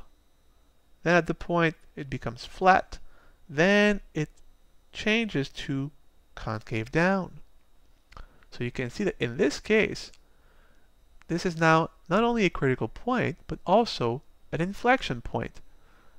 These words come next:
Not only is the curve flat at this point, but concavity does change from concave up to concave down. And of course we could have the exact mirror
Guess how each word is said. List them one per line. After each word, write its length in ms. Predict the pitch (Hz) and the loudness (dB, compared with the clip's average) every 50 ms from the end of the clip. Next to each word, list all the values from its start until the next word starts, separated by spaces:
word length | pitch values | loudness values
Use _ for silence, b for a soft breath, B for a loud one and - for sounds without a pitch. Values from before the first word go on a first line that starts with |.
| b - | b -2
Not 120 | 151 185 | 0 0
only 180 | 202 208 214 208 | 2 2 0 0
is 80 | 180 | 0
the 80 | 175 151 | -2 -2
curve 240 | - 151 120 113 - | 0 -2 -2 -2 -4
flat 360 | - - - - 170 220 - | -10 -8 2 4 6 8 8
at 120 | 165 135 | 6 4
this 160 | - 117 - | 0 -4 -6
point, 380 | - - - 117 117 214 277 - - - - - - _ - - - - - - | -6 -4 -2 -2 -2 -2 -4 -8 -14 -20 -20 -20 -20 _ -20 -20 -20 -20 -12 -10
but 160 | - 135 - | -8 -8 -6
concavity 540 | - 139 131 - - 151 160 160 165 143 131 | -6 -8 -6 2 4 4 4 4 4 0 2
does 260 | 123 123 117 117 - | 4 4 2 2 0
change 480 | - - 208 208 214 165 123 - 143 - | -2 0 0 2 2 0 -2 -6 -10 -8
from 160 | - 123 123 | -8 -8 -8
concave 500 | 131 - 123 110 107 - - 110 113 131 | -6 -6 -6 -6 -6 -4 -2 -2 2 4
up 300 | 165 - - - - - - - _ _ _ - - | 4 4 4 0 -8 -18 -18 -20 _ _ _ -20 -12
to 400 | - - - 202 214 202 160 139 - _ _ _ _ _ - _ _ - - - - | -8 -4 -2 -2 0 0 -2 -4 -8 _ _ _ _ _ -20 _ _ -20 -20 -16 -10
concave 520 | - - 113 107 110 - - 110 107 - | -6 -4 -4 -4 -4 -4 -4 -4 -4 -2
down. 380 | - 143 156 170 175 156 - - - - - - - - b b b b b b b b b b b b b b b b | 0 0 0 0 -2 -4 -8 -12 -16 -20 -20 -20 -20 -20 b b b b b b b b b b b b b b b b
And 80 | - 143 | -4 -4
of 100 | 143 - | -4 0
course 180 | - 180 170 - | 0 0 0 0
we 60 | 180 | -2
could 160 | - 156 151 | -2 -2 -2
have 300 | 139 147 156 156 151 139 | 0 2 2 2 2 0
the 120 | 143 143 | -2 -2
exact 400 | 135 127 - 143 151 147 - - | -2 -2 2 6 6 6 6 4
mirror 300 | 139 135 139 131 120 117 | -4 -2 0 0 0 -2